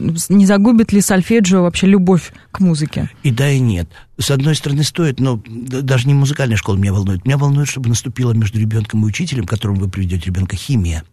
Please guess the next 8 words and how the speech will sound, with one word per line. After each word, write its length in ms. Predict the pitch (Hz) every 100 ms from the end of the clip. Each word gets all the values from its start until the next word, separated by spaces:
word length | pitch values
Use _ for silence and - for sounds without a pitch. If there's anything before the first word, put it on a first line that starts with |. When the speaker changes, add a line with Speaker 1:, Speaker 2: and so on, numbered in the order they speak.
| -
Speaker 2:
Вот 120 | 110
шведы 260 | - 135 110
это 80 | 92
называют 240 | 90 107
химией, 340 | - 73 67
да? 140 | 73 117
Совпадающая 640 | - - 92 123 110 117
химия. 400 | 104 78 - 71